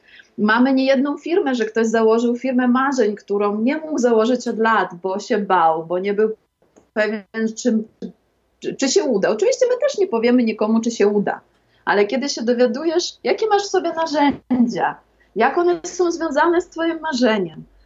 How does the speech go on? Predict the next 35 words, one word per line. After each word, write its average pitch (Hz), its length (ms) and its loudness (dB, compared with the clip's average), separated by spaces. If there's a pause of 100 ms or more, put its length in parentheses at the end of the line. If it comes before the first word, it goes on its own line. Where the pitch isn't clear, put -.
i 196 60 -12
kiedy 294 200 -4
to 311 120 0
wszystko 370 320 2
układasz 320 440 2
na 339 100 -2
półeczki, 226 560 -4
to 247 100 -2
nagle, 277 520 0
wiesz, 196 320 0
pamiętam, 254 360 -2
kiedyś 254 240 -4
przyszłam 262 380 0
tu 240 80 -2
do 220 100 0
biura 233 340 2
i 220 220 0 (360)
na 214 240 -2
biurku 247 340 0
leżała 214 460 4
bransoletka 214 840 -2
z, 202 220 -10
mm, 185 920 -4 (680)
nasza 226 280 2
jedna 220 260 2
z - 140 -10
klientek 233 460 0
założyła 202 460 2
firmę 202 500 0
biżuteryjną, 196 720 0
o 185 160 -2
której 185 260 -2
marzyła 185 340 0
przez 185 240 -6
lata, 175 440 0